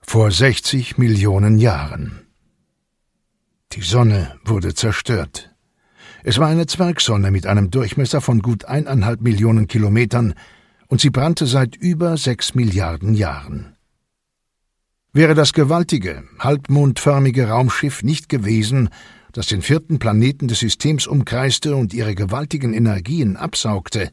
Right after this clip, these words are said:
hätte sie dies vermutlich auch noch weitere sechzehn Milliarden Jahre lang getan.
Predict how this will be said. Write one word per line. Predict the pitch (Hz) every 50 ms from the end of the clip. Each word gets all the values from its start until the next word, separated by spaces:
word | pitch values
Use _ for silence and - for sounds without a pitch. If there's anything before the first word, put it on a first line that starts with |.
| _ _ _ _ _ _ _ _ _ _ - -
hätte | - 147 143 175 160
sie | 147 160 139
dies | 165 165 151 -
vermutlich | - 143 135 139 170 175 - 156 139 - -
auch | - 143 - 143
noch | 143 107 98 123
weitere | 190 180 147 - - - 82 80 76
sechzehn | - - 151 160 139 - - - - - 92 82 82
Milliarden | 85 - 92 92 98 95 95 90 92 101
Jahre | 101 117 110 104 101 95
lang | 101 98 123 143 107
getan. | 123 107 - 156 160 135 82 76 71 -